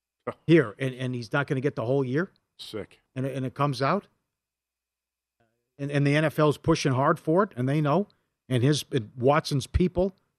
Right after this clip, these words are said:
Speaker 2: expect a significant suspension
Speaker 1: Well,
Speaker 2: for
Speaker 1: like, you,
Speaker 2: violating the
Speaker 1: I think
Speaker 2: personal
Speaker 1: you
Speaker 2: conduct.
Speaker 1: opened the segment by saying he's gonna get at least eight games, right?
Speaker 2: I would s-,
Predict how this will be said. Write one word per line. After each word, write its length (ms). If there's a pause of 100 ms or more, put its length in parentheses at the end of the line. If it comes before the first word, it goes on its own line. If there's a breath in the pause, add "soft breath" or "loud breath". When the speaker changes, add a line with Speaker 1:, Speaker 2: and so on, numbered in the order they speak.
(440)
Speaker 2:
expect 500
a 120
significant 640
suspension 600 (720)
Speaker 1:
Well, 140
Speaker 2:
for 60
Speaker 1:
like, 100
you, 60
Speaker 2:
violating 340
the 100
Speaker 1:
I 60
think 100
Speaker 2:
personal 220
Speaker 1:
you 60
Speaker 2:
conduct. 220
Speaker 1:
opened 360 (100)
the 80
segment 460
by 120
saying 280
he's 160
gonna 180
get 140
at 160
least 360
eight 240
games, 440
right? 220 (960)
Speaker 2:
I 100
would 140
s-, 100